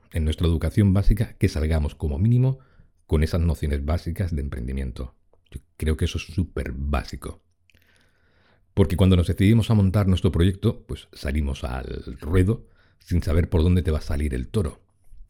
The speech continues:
Y por muchos reflejos que tengas, pues siempre te acaba pillando, un día u otro.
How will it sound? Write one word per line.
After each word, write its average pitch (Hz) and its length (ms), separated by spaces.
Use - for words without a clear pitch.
Y 101 160
por 92 220
muchos 123 260
reflejos 110 320
que 104 100
tengas, 110 360
pues - 240
siempre - 180
te - 80
acaba 64 460
pillando, 104 480
un 151 100
día 156 140
u 78 80
otro. - 400